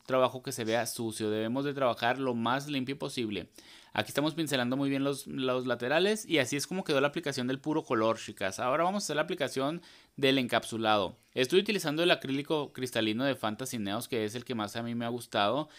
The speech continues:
Es un poco, este, económico también, la verdad. También, este, no porque el producto sea económico, el producto no va a servir. Sí sirven, solamente hay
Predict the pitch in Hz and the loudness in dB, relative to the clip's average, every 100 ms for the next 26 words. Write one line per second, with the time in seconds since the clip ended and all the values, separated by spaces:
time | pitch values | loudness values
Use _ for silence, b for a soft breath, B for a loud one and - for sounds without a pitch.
0 | B B 131 127 147 147 - - 139 131 | B B 2 2 2 -6 -10 0 0 4
1 | 151 - - 117 - 117 110 110 113 123 | 2 2 0 -2 0 2 4 4 2 0
2 | 117 113 127 135 123 107 104 117 123 110 | 2 0 -2 -4 -2 -2 -2 0 0 0
3 | 110 131 123 120 107 107 113 - 117 107 | -2 -2 -2 -2 -2 -4 -6 -2 2 2
4 | 101 110 123 160 165 160 135 127 107 135 | 2 0 -2 0 0 -2 0 -2 -2 -6
5 | 139 135 131 120 113 127 147 131 113 95 | -4 -2 -2 -4 -4 -2 -2 -2 -4 -4
6 | 120 117 113 120 123 143 139 127 123 139 | -6 -4 -4 -6 -6 -8 -6 -8 -4 -4
7 | 139 160 202 B B B B 139 139 151 | -2 -2 -4 B B B B 0 2 2
8 | 143 143 139 - | 0 2 2 0